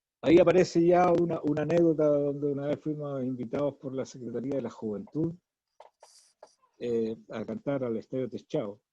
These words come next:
Y se nos ocurrió incorporar en ese,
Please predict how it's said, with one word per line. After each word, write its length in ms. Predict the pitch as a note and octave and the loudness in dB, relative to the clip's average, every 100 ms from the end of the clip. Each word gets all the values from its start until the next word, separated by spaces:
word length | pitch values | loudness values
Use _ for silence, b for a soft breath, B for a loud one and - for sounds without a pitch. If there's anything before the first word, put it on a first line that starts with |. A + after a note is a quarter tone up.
| _ _ _ _ _ _ _ _ _ _ _ _ _ _ _ _ _ _ - | _ _ _ _ _ _ _ _ _ _ _ _ _ _ _ _ _ _ -14
Y 60 | |
se 180 | A#2 C#3 | -10 -6
nos 160 | B2+ C3 | -4 -2
ocurrió 540 | B2 A#2+ A#2+ C#3+ D#3 D#3 | -2 -4 2 4 6 4
incorporar 640 | - C3 - A#2+ D3+ D3 | 0 -8 -2 0 2 2
en 120 | C3+ | -2
ese, 580 | E3+ - C3+ C3 A#2+ | -4 -2 0 2 -2